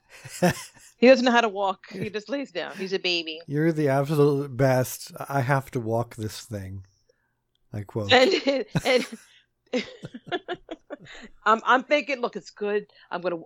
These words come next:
Speaker 2: it's gonna make, force me to get off the couch. Even if I walk
Speaker 1: Right.
Speaker 2: fi-,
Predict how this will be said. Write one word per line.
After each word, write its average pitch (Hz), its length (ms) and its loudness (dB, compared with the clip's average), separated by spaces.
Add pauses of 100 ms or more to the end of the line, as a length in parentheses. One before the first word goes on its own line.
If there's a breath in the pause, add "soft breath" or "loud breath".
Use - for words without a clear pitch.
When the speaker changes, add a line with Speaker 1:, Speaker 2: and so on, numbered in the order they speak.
Speaker 2:
it's 165 140 -12
gonna 185 140 4
make, 202 160 0
force 220 320 4
me 220 80 2
to 202 60 2
get 196 140 2
off 190 140 2
the 165 80 -12
couch. - 680 -2 (420)
Even 254 200 -2
if 254 100 0
I 240 60 8
walk 220 240 2
Speaker 1:
Right. - 80 -20
Speaker 2:
fi-, 254 160 -8